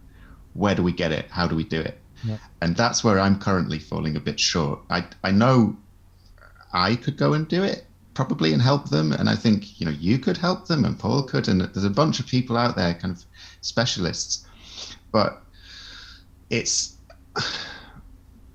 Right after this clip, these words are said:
Speaker 1: what I feel that isn't is quite a critical mass where it's just sort of built in to the, to the organizational cultures. And what I'm concerned with at the moment is how do you make the transition so it's,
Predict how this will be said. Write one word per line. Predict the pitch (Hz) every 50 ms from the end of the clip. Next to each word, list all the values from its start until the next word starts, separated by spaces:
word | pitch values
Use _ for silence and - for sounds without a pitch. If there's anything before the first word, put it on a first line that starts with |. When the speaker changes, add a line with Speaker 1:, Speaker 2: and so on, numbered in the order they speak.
| - -
Speaker 1:
what | - 117 127 - - - - -
I | 117 117
feel | - - 143 135 113
that | 123 - - -
isn't | 147 143 139 127 101 90 -
is | - 92 -
quite | - - 110 110 - -
a | 104
critical | - - 135 127 - - - - 104
mass | 107 110 107 101 - -
where | 98 95 90
it's | - -
just | - 110 107 -
sort | - 127 117 92
of | 87 - - - - - - -
built | - 98 104 101 98 - -
in | 110 107 85 - 110 - - - - - - - - - -
to | - 92
the, | 85 87 90 -
to | - - - -
the | 90 90
organizational | 90 90 87 90 87 87 85 90 90 87 - - 90 87
cultures. | - - 95 95 98 - - - - - - -
And | 87 87 - - -
what | 98 101 104 - - - - - - - - - - - - - - - - - -
I'm | 95 104 110 113 107 101 - - - - - - - -
concerned | - - 98 87 - 107 98 98 90 87
with | 87 82
at | 82 73
the | 85
moment | 87 92 90 82 78 -
is | 80 -
how | - - - 110 107 107
do | 104 98
you | 98 95
make | 95 92 90 -
the | -
transition | 87 - 92 90 90 85 92 90 - - 80 78
so | 78 - - 90
it's, | 82 - - - - -